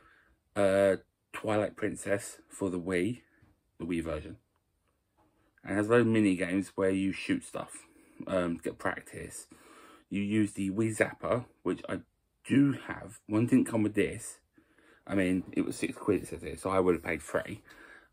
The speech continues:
Um, and you use it as a gun, and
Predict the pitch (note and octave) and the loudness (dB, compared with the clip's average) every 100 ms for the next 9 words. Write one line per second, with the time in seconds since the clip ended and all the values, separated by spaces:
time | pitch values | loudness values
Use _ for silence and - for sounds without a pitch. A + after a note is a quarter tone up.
0 | _ G2+ G2 F#2+ F#2+ - - - _ _ | _ 6 6 6 2 -4 -16 -20 _ _
1 | - _ _ G2 A2 A2 A#2 G#2 C3 G#2 | -20 _ _ 0 2 2 0 2 4 4
2 | - - A2 B2+ | 0 -6 0 0